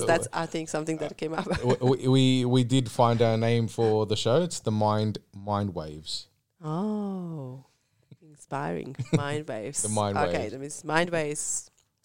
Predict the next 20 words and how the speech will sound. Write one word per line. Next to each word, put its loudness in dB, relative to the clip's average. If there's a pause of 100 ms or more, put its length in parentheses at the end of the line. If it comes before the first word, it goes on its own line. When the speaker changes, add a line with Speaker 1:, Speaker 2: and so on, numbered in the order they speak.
Speaker 2:
Motivation 2
today -6
on -4
Mind -8
Waves. -6
Speaker 1:
<laughs> -6
Speaker 2:
Okay. -8 (580)
<laughs> -4
Speaker 1:
Monday 10
Mind 8
Waves. 2
<laughs> 4
Speaker 2:
That's 0
hard. -6 (300)
<laughs> -2
Speaker 1:
All 8
right, 10
so 8
Speaker 2:
Thank 0 (340)
you. -10